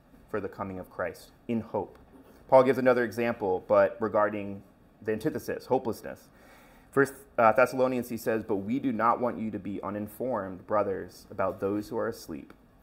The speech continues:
that you may not grieve as those who have no hope."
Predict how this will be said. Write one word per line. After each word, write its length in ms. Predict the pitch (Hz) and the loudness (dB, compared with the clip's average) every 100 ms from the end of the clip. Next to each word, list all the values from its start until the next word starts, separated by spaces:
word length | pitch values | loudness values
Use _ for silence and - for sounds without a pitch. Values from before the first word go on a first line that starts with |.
| _ | _
that 100 | 101 | -6
you 120 | 104 | -2
may 140 | 107 120 | 0 0
not 240 | 110 113 | 0 -4
grieve 600 | 107 120 131 104 101 110 | -8 -6 -4 -2 -2 -4
as 200 | - 95 | -4 -4
those 480 | 101 95 92 101 - | -2 -2 -2 -8 -10
who 120 | 110 | -12
have 440 | 101 95 95 95 104 | -6 -2 -2 -2 -6
no 300 | 98 92 92 | -8 -8 -6
hope." 400 | 110 107 - | -4 -6 -6